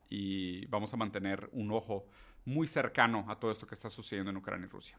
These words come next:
Pero bueno, vamos a la siguiente noticia. Eh, de hecho, ¿saben qué? Voy a ver esta primero porque esta está directamente conectada y luego me regreso a la otra.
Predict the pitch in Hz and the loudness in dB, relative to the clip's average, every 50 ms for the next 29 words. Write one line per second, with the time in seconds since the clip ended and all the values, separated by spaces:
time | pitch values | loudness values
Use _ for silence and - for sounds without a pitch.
0 | - - 120 123 107 - - - - 175 175 - 160 131 - 131 120 117 113 113 | -10 -4 -4 -4 -4 -4 -4 -2 -2 -2 0 0 -2 -2 0 0 -2 -2 0 -2
1 | 110 101 107 151 151 - 180 175 175 - - - - - - - - 131 131 135 | -4 -2 -2 -2 0 2 0 0 0 -6 -16 -20 -20 -20 -20 -10 -4 -2 -2 -2
2 | - 160 180 175 - - 196 208 196 - 208 202 - - - - 135 131 135 160 | -2 -2 -6 -6 -4 -4 -4 -4 -4 -4 -4 -4 -4 -6 -12 -16 -16 -10 -6 -4
3 | 165 175 180 180 190 185 - - - 180 175 - 190 180 - 160 151 160 165 170 | -2 0 0 0 0 -2 -2 -4 -4 -4 -2 -2 -2 -2 -2 -2 0 0 0 0
4 | 165 147 135 - 139 - - 156 - - 139 139 139 - - 143 143 135 135 139 | 0 -2 -4 -4 -6 -4 -6 -4 0 0 2 2 0 -2 -4 -4 -4 -4 -4 -4
5 | - 151 147 143 147 147 - 131 120 117 - - 127 135 139 135 123 110 110 107 | -2 -2 -2 -2 -2 -4 -4 -4 -4 -2 0 2 2 2 2 2 4 6 6 6
6 | 107 110 107 92 92 98 104 - 104 98 - - - - | 8 6 6 6 4 2 0 0 0 -2 -2 -4 -8 -14